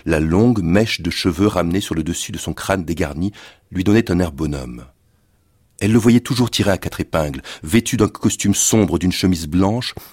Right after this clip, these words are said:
portée avec une cravate à rayures ou à pois, seul élément de fantaisie qu'il semblait s'autoriser.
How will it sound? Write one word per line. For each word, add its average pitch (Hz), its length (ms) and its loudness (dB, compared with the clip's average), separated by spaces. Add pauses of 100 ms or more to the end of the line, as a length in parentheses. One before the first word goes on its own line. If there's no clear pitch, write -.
(160)
portée - 380 0
avec 90 220 -2
une 85 80 -8
cravate 92 420 -4
à - 20 -4
rayures 85 460 -2
ou 76 100 -2
à 78 60 -4
pois, - 380 -4 (260)
seul - 340 2
élément 113 280 4
de 98 80 0
fantaisie 95 480 -4
qu'il - 160 -10
semblait 85 240 -2
s'autoriser. - 600 -8